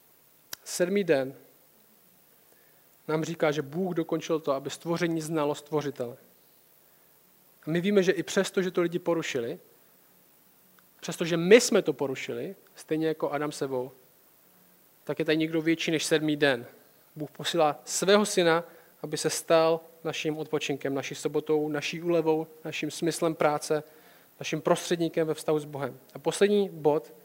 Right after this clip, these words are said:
třetí, co nám říká sedmý den, je tohle. Sedmý den nám ukazuje tuhle úžasnou pravdu. A to je tahle. Co Bůh začal,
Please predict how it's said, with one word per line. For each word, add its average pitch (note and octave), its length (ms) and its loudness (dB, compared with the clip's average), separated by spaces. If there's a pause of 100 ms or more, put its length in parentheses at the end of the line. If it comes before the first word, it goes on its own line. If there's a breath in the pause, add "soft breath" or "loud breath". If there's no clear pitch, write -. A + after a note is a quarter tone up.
(500 soft breath)
třetí, C#3 500 -6 (1700 soft breath)
co - 160 -2
nám E3 120 4
říká E3 260 2
sedmý E3 280 -2
den, D#3+ 140 0
je D#3 60 2
tohle. D3 340 -2 (760 soft breath)
Sedmý F#3+ 260 0
den F3+ 160 4
nám E3+ 180 2
ukazuje E3 300 0
tuhle E3 240 -2
úžasnou D#3 380 -6
pravdu. C3+ 400 -8 (560)
A D3 60 -16
to - 80 -6
je C#3+ 40 0
tahle. C#3+ 300 -2 (1120 soft breath)
Co - 120 -6
Bůh F#3 400 -2
začal, D#3+ 580 0